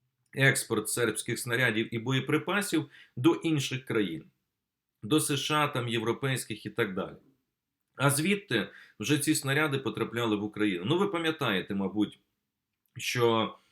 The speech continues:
рік, можливо, тому була інформація про те, що Сербія передає для реактивної артилерії, для градів,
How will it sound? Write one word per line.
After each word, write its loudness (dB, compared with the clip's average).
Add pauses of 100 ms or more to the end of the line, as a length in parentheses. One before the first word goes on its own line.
(560)
рік, 2
можливо, -2
тому 0
була 0
інформація -2
про -4
те, -4
що -4 (720)
Сербія 0
передає -2 (320)
для 2
реактивної 2
артилерії, 0
для 2
градів, 0